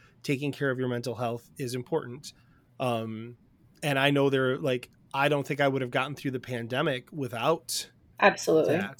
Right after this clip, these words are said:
Speaker 2: My,
Speaker 1: I mean, I
Speaker 2: my
Speaker 1: would have gotten through it, obviously, but I would not have gotten through in a positive way. Uh, in, in my relationships with family and, and, and friends would have struggled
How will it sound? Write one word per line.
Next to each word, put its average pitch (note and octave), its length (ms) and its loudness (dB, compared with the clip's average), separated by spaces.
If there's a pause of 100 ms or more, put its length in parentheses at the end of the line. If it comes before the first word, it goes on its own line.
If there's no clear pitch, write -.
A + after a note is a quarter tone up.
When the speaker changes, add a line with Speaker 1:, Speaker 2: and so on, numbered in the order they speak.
(260)
Speaker 2:
My, F#3 120 8
Speaker 1:
I - 20 10
mean, E3 100 10
I D#3+ 80 12
Speaker 2:
my F3+ 80 10
Speaker 1:
would E3+ 100 10
have A#2+ 140 2
gotten D#3+ 320 8
through D3 280 4
it, A#2+ 280 -2
obviously, B2 400 -2
but B2 140 0
I B2 60 2
would C3 220 2
not C3+ 180 4
have B2+ 120 -2
gotten C#3 280 2
through C3 180 -2
in A#2+ 80 -2
a A#2+ 60 2
positive B2+ 500 2
way. A2+ 280 -6 (500)
Uh, G#2+ 180 -2
in, C3+ 200 -2
in C3+ 200 -2
my C3+ 160 6
relationships C3+ 680 0
with C3 120 -8
family B2 480 -2 (120)
and, B2 280 -6
and, A#2+ 280 -8
and B2+ 160 -10
friends C#3 340 0
would B2 120 -4
have A2 100 -8
struggled B2+ 680 -4